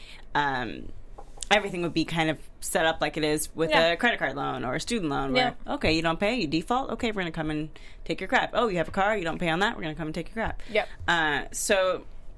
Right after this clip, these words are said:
Speaker 1: that was nice to see as well.
Speaker 2: Mm-hmm.
Speaker 1: Um, but
Speaker 2: What was
Speaker 1: I
Speaker 2: the name? Oh, sorry.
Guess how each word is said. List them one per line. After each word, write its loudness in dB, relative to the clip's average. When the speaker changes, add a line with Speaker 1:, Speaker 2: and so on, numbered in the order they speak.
Speaker 1:
that 6
was 0
nice 0
to -2
see 2
as -2
well. -2
Speaker 2:
Mm-hmm. 0
Speaker 1:
Um, -10
but 2
Speaker 2:
What -6
was -6
Speaker 1:
I 6
Speaker 2:
the -4
name? -6
Oh, 0
sorry. 0